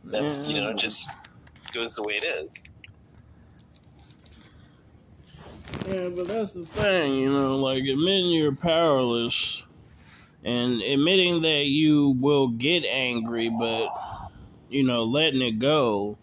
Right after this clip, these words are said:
Speaker 2: is at least, you know, how they teach us in the program is the best way to handle it.
Speaker 1: Okay,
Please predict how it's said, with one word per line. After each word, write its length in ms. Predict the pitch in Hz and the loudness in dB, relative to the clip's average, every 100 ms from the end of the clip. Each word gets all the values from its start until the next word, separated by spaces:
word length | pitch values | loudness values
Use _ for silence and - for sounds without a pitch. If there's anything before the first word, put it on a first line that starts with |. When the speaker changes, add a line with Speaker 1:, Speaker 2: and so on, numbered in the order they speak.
| - - - - - - - - - | -20 -20 -20 -20 -20 -20 -20 -20 -8
Speaker 2:
is 520 | 117 113 110 107 113 - | -2 -2 -2 -4 -6 -6
at 160 | 113 | -2
least, 540 | 131 139 123 - - - | 0 0 0 -4 -6 -4
you 120 | 143 | -2
know, 160 | 127 120 | -2 -2
how 180 | 135 120 | -2 0
they 180 | 120 | -2
teach 360 | 120 139 123 - | -2 -4 -4 -4
us 160 | 120 135 | -4 -2
in 140 | 120 | -2
the 80 | 104 | -4
program 680 | - 147 127 113 113 110 107 | -2 2 2 0 -2 -2 -2
is 120 | 113 | -2
the 80 | 110 | -2
best 380 | 107 110 110 107 | -2 -2 -4 -4
way 160 | 107 | -2
to 120 | 101 98 | -2 -4
handle 560 | 120 110 95 87 57 | -2 -2 -4 -6 -8
it. 160 | - - - - - - - - - - - | -8 -10 -18 -20 -20 -20 -20 -20 -20 -10 -8
Speaker 1:
Okay, 320 | 175 190 | -4 -6